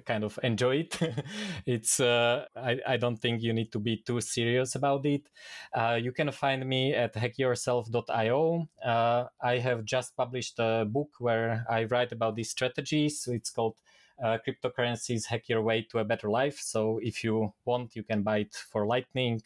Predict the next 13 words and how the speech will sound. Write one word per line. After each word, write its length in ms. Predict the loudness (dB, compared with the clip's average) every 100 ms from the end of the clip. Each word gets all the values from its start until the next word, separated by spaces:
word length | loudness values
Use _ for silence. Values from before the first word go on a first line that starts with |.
| -2
uh, 300 | 0 2 2
on 240 | 0 2 2
my 140 | 2
website 560 | 2 0 -2 0 -2 -2
or 160 | -6 -2
even 180 | 0
on 140 | 2 2 0
Amazon. 480 | 0 2 0 0 -6 -14 -20 -20 -12 -2
I'm 320 | 0 0 0
also 560 | -2 -2 0 0 0 0
on, 300 | 0 2 2
uh, 140 | 0 -2 -4
Twitter, 720 | -2 0 2 4 4 2